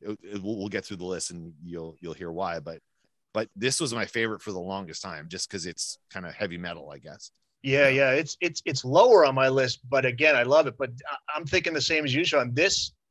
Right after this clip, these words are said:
Speaker 2: this is, uh, uh, this is a reminder to the critics and fans that Van Halen,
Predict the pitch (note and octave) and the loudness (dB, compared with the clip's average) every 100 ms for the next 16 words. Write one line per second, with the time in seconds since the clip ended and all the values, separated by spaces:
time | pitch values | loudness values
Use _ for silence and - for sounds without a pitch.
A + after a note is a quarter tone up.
0 | _ _ _ _ _ D#3 D#3 F#3 E3+ C3 | _ _ _ _ _ -4 0 2 2 4
1 | D#3 C#3 C3 - - D#3+ D#3 C#3 B2+ - | 6 6 4 0 -2 4 4 4 -2 -16
2 | _ _ _ C3+ G3+ - C4 G#3 F#3+ F3 | _ _ _ 6 8 8 2 2 2 2
3 | E3 E3 D#3 D3 B2+ F3 D#3 B2+ C3+ A#2 | 4 4 4 -2 -6 -2 0 0 -6 -6
4 | D#3+ D3 A2+ A2+ G#2+ C3+ C3 B2 C3+ B2+ | 0 2 0 -4 -2 0 0 -2 -4 -4
5 | A2+ | -8